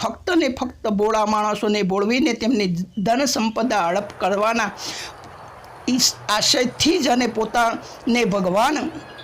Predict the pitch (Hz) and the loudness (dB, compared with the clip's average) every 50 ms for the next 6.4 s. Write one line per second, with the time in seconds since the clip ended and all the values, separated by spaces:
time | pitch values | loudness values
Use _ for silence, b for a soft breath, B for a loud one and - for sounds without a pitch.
0 | - - 214 214 233 262 285 311 294 277 269 208 - - 247 240 220 254 247 247 | -10 -4 0 2 2 2 2 2 2 2 2 0 0 2 0 2 4 4 4 4
1 | 214 214 220 220 220 233 - 294 302 254 233 208 - 240 220 254 - - - - | 2 0 0 0 0 0 0 0 0 0 2 2 0 0 0 -2 -4 -8 -8 -4
2 | 208 202 208 175 196 233 240 226 - - 240 254 226 190 202 190 185 214 254 233 | -2 0 0 0 0 2 2 0 0 0 0 0 0 0 -2 -2 0 0 0 0
3 | 220 208 240 220 - 226 208 214 214 214 208 226 220 202 196 214 214 226 226 220 | 0 0 0 0 0 0 0 2 0 0 0 0 0 2 2 2 2 2 2 0
4 | - 277 240 - - - B B B B B B B B B B - - - 208 | 0 -2 -4 -6 -10 -14 B B B B B B B B B B -14 -8 -4 0
5 | 170 240 269 262 202 - B B B - 226 226 269 247 339 285 285 311 294 294 | 2 2 2 2 0 -4 B B B -2 0 2 2 4 4 4 2 2 2 2
6 | 262 254 - - 294 285 233 190 | 0 -2 -2 -2 0 2 2 0